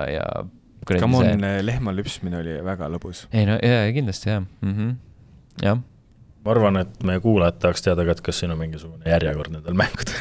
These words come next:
Speaker 1: <laughs> Äh,
Speaker 2: Õige, õige järjekord.
Speaker 1: WarioWare Smooth Moves ja siis WarioWare Move It. Selles
Speaker 3: Okei.
Speaker 1: järjekorras, jah.
Speaker 3: Väga hea.
Speaker 1: Mhm.
Speaker 3: Paneme
Speaker 1: Ülejäänud,
Speaker 3: kirja.
Speaker 1: <laughs> ülejäänud WarioWare'i mängud ei ole olulised, sellepärast et,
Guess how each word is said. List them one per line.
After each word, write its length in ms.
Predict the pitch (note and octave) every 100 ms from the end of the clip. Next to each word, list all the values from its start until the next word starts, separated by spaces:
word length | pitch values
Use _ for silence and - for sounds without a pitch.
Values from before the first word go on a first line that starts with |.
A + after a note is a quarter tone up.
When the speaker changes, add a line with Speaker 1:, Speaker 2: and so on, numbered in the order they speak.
| -
Speaker 1:
<laughs> 1400 | - - - - B3+ C4 - B3 - G#3+ - - A#3 G#3
Äh, 560 | F3 C#3+ D3+ C#3+ C#3+ F3
Speaker 2:
Õige, 380 | F3 C#3+ - A#2+ - F3
õige 320 | D#3+ E3 E3 G#3+
järjekord. 640 | D3 C3 B2+ C#3+ A#2+ C#3
Speaker 1:
WarioWare 500 | C3 F3+ F#3+ E3 D3+
Smooth 360 | D3 E3+ A#3 F#3+
Moves 520 | E3 E3 C#3 C3 - -
ja 100 | A2+
siis 200 | C3 B2+
WarioWare 440 | C3+ C#3 A#2+ A2+
Move 260 | A#2 C3+ A2
It. 280 | - - - - - - - - - - _ _ _
Selles 300 | - C3 B2+ F3
Speaker 3:
Okei. 80 | A2+
Speaker 1:
järjekorras, 460 | G2+ F#2 F2+ G2 -
jah. 100 | G#2 A#2
Speaker 3:
Väga 80 | A2+
hea. 140 | A2 -
Speaker 1:
Mhm. 240 | G2+ G2 G#2 - - -
Speaker 3:
Paneme 300 | A#2 - D#3
Speaker 1:
Ülejäänud, 400 | G3 D#3+ C3 B2+
Speaker 3:
kirja. 240 | - - -
Speaker 1:
<laughs> 80 | D3
ülejäänud 540 | F3 D3+ C3+ B2+ A2+
WarioWare'i 520 | B2 D3 A#2+ A2+ A2+ A2
mängud 380 | A#2+ B2+ G#2
ei 60 | G#2
ole 100 | G#2+
olulised, 440 | A#2+ B2+ G2+ G2+ -
sellepärast 600 | G2+ G2 G2 F#2 F#2+
et, 120 | F#2